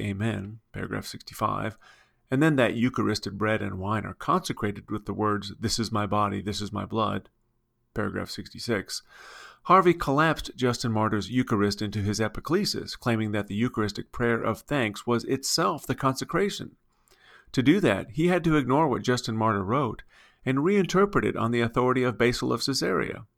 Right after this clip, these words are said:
from the late fourth century, now citing William Wigan Harvey from his work on Irenaeus.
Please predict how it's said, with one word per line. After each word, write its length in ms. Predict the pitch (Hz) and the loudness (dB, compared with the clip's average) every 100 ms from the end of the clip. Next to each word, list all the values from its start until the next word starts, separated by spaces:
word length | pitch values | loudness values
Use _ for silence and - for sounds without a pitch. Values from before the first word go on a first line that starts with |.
| _ - | _ -2
from 160 | 147 | 2
the 100 | 117 | 4
late 180 | 104 85 | 4 0
fourth 240 | - 104 | -4 -4
century, 520 | - 101 101 82 - - _ _ _ _ _ _ | -4 -6 -8 -12 -14 -16 _ _ _ _ _ _
now 200 | 120 165 | 2 2
citing 540 | 170 139 120 113 113 | 4 4 4 2 -2
William 360 | 117 123 123 120 | 2 2 2 0
Wigan 280 | 107 104 101 | 0 0 -2
Harvey 420 | 120 117 104 101 | 2 2 2 -6
from 240 | - 113 | -2 -2
his 200 | 101 104 | -2 -4
work 220 | 113 110 107 | -2 -2 -2
on 280 | 110 107 - - | -4 -4 -10 -2
Irenaeus. 680 | 110 113 113 98 - - | 0 2 0 -2 -8 -12